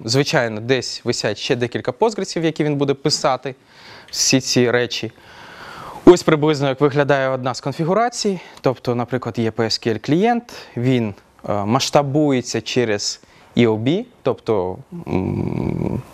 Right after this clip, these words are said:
іде нагрузка на різні. Є Postgres з, якраз з цим екстеншеном, тобто в ньому зберігається якби в-, вокабуляр, словник, е, як саме розшарені дані. Тобто все, що він робить. А далі він просто забіра-, забирає дані вже звичайних постгресів,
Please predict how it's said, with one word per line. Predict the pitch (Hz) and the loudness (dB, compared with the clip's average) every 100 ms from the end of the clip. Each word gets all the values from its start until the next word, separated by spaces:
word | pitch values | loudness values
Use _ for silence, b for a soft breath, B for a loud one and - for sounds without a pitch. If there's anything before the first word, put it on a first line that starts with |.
| - | 4
іде | - 110 | 6 6
нагрузка | 104 101 113 - 107 | 4 2 2 2 0
на | 110 | 2
різні. | 143 208 240 B B B B | 0 0 -2 B B B B
Є | 139 151 151 120 B B B B | 6 6 4 0 B B B B
Postgres | 156 165 135 135 - - - | 6 6 4 2 -2 -4 -4
з, | 127 - | 0 4
якраз | 139 139 127 | 4 4 0
з | - | 0
цим | 139 113 | 0 0
екстеншеном, | - 139 135 - 185 202 214 - | -4 -2 -2 0 2 0 -2 4
тобто | 139 - 147 | 4 6 4
в | |
ньому | 143 190 180 156 | 4 4 2 2
зберігається | 123 127 151 170 165 - | 0 0 2 0 -2 -2
якби | 135 123 | -2 -2
в-, | 120 | -6
вокабуляр, | 120 120 131 127 135 127 90 | -4 -2 -2 0 2 2 0
словник, | - 120 117 127 143 - - B B - | -4 -2 0 0 -4 -6 -20 B B 0
е, | 107 104 | 0 2
як | 107 123 | 0 0
саме | - 123 117 | -2 -2 -4
розшарені | - - 113 107 | -4 -2 -2 -2
дані. | 104 95 90 - _ _ | -2 -2 -4 -14 _ _
Тобто | - 92 - | -4 -4 -4
все, | 90 - 131 | -6 2 2
що | - 113 | 2 0
він | 113 | 0
робить. | 104 90 85 - B B B B B | 0 -2 -4 -16 B B B B B
А | 110 | 4
далі | 123 247 | 6 2
він | 214 180 | 0 2
просто | 190 185 160 | 2 2 0
забіра-, | 143 139 147 - 123 | 2 2 0 -2 -2
забирає | 147 139 156 135 | -2 -2 -2 -2
дані | 135 190 220 | 0 2 2
вже | 139 151 | 2 2
звичайних | 135 147 143 123 | 2 0 -2 -4
постгресів, | - 226 247 233 - 170 | 0 0 2 0 0 -2